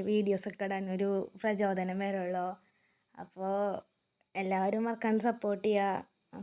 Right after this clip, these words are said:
പിന്നെ ഇത്, ഇതിൽ വീഡിയോകളൊക്കെ ഇട്ടാൽ ഒരു, ഒരു വരുമാനം കിട്ടുമെന്നൊക്കെ ഉള്ള പ്രതീക്ഷയിലാണ് ഞങ്ങൾ ഇടുന്നത്. അപ്പോൾ ഇങ്ങനെ വരുമാനം കിട്ടിയാൽ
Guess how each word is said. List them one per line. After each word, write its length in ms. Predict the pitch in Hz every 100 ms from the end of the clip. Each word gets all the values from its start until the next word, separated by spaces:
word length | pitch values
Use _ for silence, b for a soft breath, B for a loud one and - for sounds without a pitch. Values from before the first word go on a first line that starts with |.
| 190
പിന്നെ 340 | 202 190 190 196 196 190 - 175
ഇത്, 180 | 170 170 185
ഇതിൽ 240 | 175 170 180 208 214 - - 214
വീഡിയോകളൊക്കെ 500 | 226 214 196 208 226
ഇട്ടാൽ 280 | - 220 220 -
ഒരു, 160 | 202 220 226 226 b b b b _ 170
ഒരു 120 | 170 208
വരുമാനം 420 | 226 214 185 190
കിട്ടുമെന്നൊക്കെ 500 | 214 220 220 208 226 220 220 226
ഉള്ള 200 | 226 220
പ്രതീക്ഷയിലാണ് 640 | 233 226 214 208 202 208 214
ഞങ്ങൾ 180 | 214 214 208
ഇടുന്നത്. 300 | 196 185 185 - b b b b _ -
അപ്പോൾ 340 | - - 175 175 180 180 - -
ഇങ്ങനെ 300 | 180 170 175 190 208
വരുമാനം 420 | 208 202 196 202 226
കിട്ടിയാൽ 340 | - 214 208